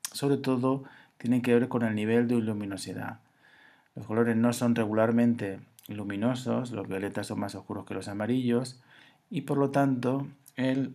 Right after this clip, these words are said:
sólido de Munsell, que es el más característico de este tipo, aquí lo veréis más claramente en esta, en esta ilustración,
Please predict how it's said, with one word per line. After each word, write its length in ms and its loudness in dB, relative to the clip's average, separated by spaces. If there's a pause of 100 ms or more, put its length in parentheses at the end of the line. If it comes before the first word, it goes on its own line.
sólido 800 2
de 180 -4
Munsell, 640 0
que 100 -6
es 100 -6
el 80 -4
más 200 0
característico 720 -6
de 80 -6
este 180 -8
tipo, 420 -2 (1040)
aquí 220 -4
lo 80 4
veréis 200 2
más 160 -2
claramente 460 -2
en 60 -6
esta, 480 -6 (1120)
en 100 -6
esta 720 -2 (920)
ilustración, 920 0